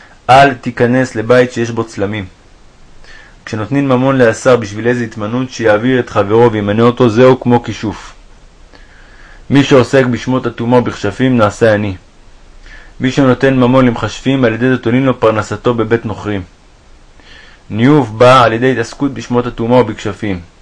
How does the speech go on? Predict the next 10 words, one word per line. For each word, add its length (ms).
בעוון 320
כישוף 440
וניאוף 460
הצדיק 460
נסתלק. 600
בני 220
נואפים 560
יהיו 160
נצרכים 540
לכישוף. 680